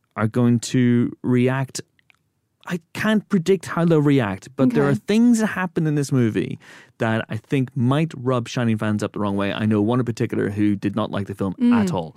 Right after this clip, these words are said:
Speaker 2: It's, it's really divided people a,
Speaker 1: It
Speaker 2: a
Speaker 1: really
Speaker 2: little bit,
Speaker 1: has.
Speaker 2: hasn't it? Yeah.
Speaker 1: But what I really liked about this movie was the fact that Mike Flanagan is not just simply aping Stanley Kubrick here.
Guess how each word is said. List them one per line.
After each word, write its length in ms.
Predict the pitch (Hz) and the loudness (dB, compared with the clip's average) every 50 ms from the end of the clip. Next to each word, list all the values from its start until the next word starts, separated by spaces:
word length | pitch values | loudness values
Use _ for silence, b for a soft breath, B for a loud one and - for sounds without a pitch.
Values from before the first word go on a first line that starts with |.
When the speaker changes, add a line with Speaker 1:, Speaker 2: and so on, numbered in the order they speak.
| - - | -6 -6
Speaker 2:
It's, 220 | 262 226 - - - | -4 -4 -4 -8 -6
it's 220 | - 254 226 - | -4 -4 -2 -2
really 220 | 247 277 294 285 240 | 0 0 2 2 2
divided 340 | 208 190 196 196 196 185 - | 0 0 0 0 0 0 0
people 420 | 185 170 165 160 156 165 - - - | -2 -4 -2 -4 -4 -4 -6 -8 -8
a, 120 | - 180 170 - | -10 -6 -2 -2
Speaker 1:
It 80 | 139 | 0
Speaker 2:
a 20 | 123 | 2
Speaker 1:
really 240 | 156 165 160 151 | 2 4 4 4
Speaker 2:
little 140 | 135 123 - | 2 2 0
bit, 40 | - | 0
Speaker 1:
has. 140 | 190 - - | -2 -4 -6
Speaker 2:
hasn't 240 | 185 180 165 - - | -8 -8 -6 -8 -6
it? 20 | |
Yeah. 220 | 190 185 175 175 170 156 | -6 -6 -6 -6 -2 0
Speaker 1:
But 80 | 156 | 0
what 100 | 147 175 | 2 2
I 80 | 196 196 | 2 2
really 240 | 190 190 202 196 180 | 4 4 4 4 2
liked 220 | 165 160 139 - | 2 0 -2 -2
about 120 | 131 117 | -2 -4
this 140 | - 101 - | -4 -2 -2
movie 220 | 120 104 98 104 104 | -2 -2 0 0 0
was 160 | 104 101 101 | -2 -2 -4
the 60 | 101 | -4
fact 160 | - 113 107 - | -4 -4 -4 -4
that 80 | - | -2
Mike 160 | 98 113 113 | -2 -4 -2
Flanagan 360 | - 117 110 110 107 107 101 98 | -2 -2 -2 0 0 0 -2 -2
is 140 | 76 98 - | -2 -4 -2
not 220 | 120 120 117 107 | -2 -2 -2 -4
just 300 | - - - 113 107 - | -6 -8 -8 -8 -6 -2
simply 340 | - 117 101 - 107 104 - - | -4 -4 -2 -2 -4 -4 -4 -4
aping 280 | - 104 98 - 98 | -4 -4 -2 -2 -4
Stanley 320 | 95 - - 95 92 92 92 | -6 -4 -6 -6 -6 -6 -6
Kubrick 380 | - - 92 90 - 92 - | -6 -8 -8 -8 -8 -8 -8
here. 80 | - | -6